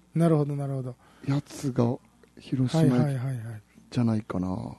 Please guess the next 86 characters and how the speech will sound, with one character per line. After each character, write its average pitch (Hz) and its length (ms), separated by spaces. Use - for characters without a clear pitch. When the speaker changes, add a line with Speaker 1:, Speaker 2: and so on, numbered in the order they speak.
Speaker 1:
食 175 140
べ 190 100
た 190 140
い 185 80
な。 175 200
モ 180 160
ダ 285 100
ン 311 100
焼 330 240
き - 20
っ - 40
て 247 100
も 185 100
あ 160 60
る 147 80
な、 139 120
そ 151 160
う 135 40
い 117 60
や。 101 80
Speaker 2:
そ - 180
う 131 60
そ - 160
う、 - 20
モ 143 140
ダ 156 120
ン 156 160
焼 147 400
き - 0
と - 200
か、 107 280
な 151 140
ん 196 60
か、 - 100
あ、 127 120
<coughs> - 300
で 170 100
も 156 140
わ 165 80
か 214 120
ん 208 40
な 180 80
い。 - 20
こ 208 140
れ 226 40
だ 220 100
け 202 60
じ 196 80
ゃ 202 40
わ 190 80
か 190 100
ん 190 40
な 175 80
い。 156 60
ち - 80
ょ 202 40
っ - 20
と、 147 280
定 214 280
か 208 120
じ 180 80
ゃ 160 40
な 139 140
い。 98 100
Speaker 1:
う 143 40
ん。 135 360
Speaker 2:
モ 190 120
ダ 247 120
ン 240 120
焼 220 240
き、 160 40
広 226 260
島 202 200
焼 185 240
き - 20
っ - 40
て 147 100
書 135 80
い 117 60
て、 107 220
同 269 280
じ 294 100
な 269 100
の 156 80
か 120 120
な？ 101 260